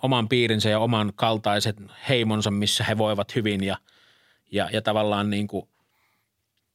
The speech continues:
tän tyyppisiä, että kaikki, kaikki otetaan leikkeihin mukaan. Lapsille on joutunut opettaa semmosia asioita, kun joku soittaa jollekin, että, että hei, voit sä olla munkaan, niin se sanoo, en mä voi, kun mä oon tän kaa. Sit mä oon,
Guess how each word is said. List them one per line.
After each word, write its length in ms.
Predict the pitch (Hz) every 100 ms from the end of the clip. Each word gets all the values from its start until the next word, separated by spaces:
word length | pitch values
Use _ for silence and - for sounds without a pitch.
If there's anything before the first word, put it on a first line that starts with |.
| _ _ _ _
tän 180 | 156 135
tyyppisiä, 320 | 120 120 120
että 180 | 117 131 -
kaikki, 400 | 143 139 135 - _
kaikki 320 | 156 156 -
otetaan 320 | 131 120 127 131
leikkeihin 500 | 123 - 120 113 117
mukaan. 520 | 113 110 101 101 107 - 135
Lapsille 360 | 135 - 131
on 80 | 123
joutunut 340 | 131 123 127
opettaa 460 | 139 139 123 - 120
semmosia 420 | 123 120 113 117
asioita, 320 | 120 120 107
kun 240 | 104 110 104
joku 220 | 120 123
soittaa 440 | 127 117 - 110
jollekin, 560 | 110 113 107 - 101 101 - -
että, 240 | 107 - 113
että 180 | 107
hei, 160 | 113 127
voit 180 | 120 113
sä 100 | 113
olla 120 | 110
munkaan, 360 | 113 110 107 107
niin 80 |
se 120 | 107 113
sanoo, 260 | 110 104 - -
en 60 | 120
mä 100 | 117
voi, 140 | 120
kun 160 | 110 113
mä 60 | 107
oon 100 | 107
tän 260 | 107 95
kaa. 220 | 92 87 - _ _ _
Sit 120 | - 120
mä 60 |
oon, 120 | 117